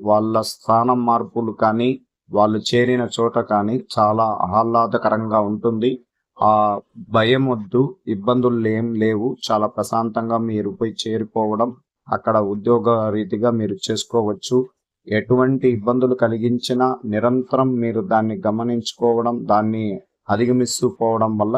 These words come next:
ఎటువంటి ఇబ్బందులు రాదు. ఉద్యోగంలో చేరేయాలి ప్రయత్నాలు, అన్-, అలాగా ప్రతిరోజు లక్షలాది మంది, వేలాది మంది ఉద్యోగ ప్రయత్నం చేస్తూ ఉంటారు. ట్వం-,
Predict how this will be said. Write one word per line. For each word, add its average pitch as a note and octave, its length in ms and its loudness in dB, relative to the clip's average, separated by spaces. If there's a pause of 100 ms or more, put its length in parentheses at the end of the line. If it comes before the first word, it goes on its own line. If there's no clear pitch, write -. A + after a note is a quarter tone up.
ఎటువంటి A2 440 -4
ఇబ్బందులు G#2+ 560 -2
రాదు. F#2+ 400 0 (340)
ఉద్యోగంలో B2+ 680 2 (180)
చేరేయాలి B2 760 2 (340)
ప్రయత్నాలు, A#2 920 2 (160)
అన్-, G#2+ 280 2
అలాగా A2 460 2
ప్రతిరోజు B2 1200 0 (420)
లక్షలాది B2 840 0
మంది, A2+ 460 -2
వేలాది A#2 640 2
మంది A#2+ 420 -2 (420)
ఉద్యోగ A#2+ 420 2
ప్రయత్నం A2 680 -2 (140)
చేస్తూ A2 280 -4
ఉంటారు. A2 580 0 (120)
ట్వం-, A#2 340 -6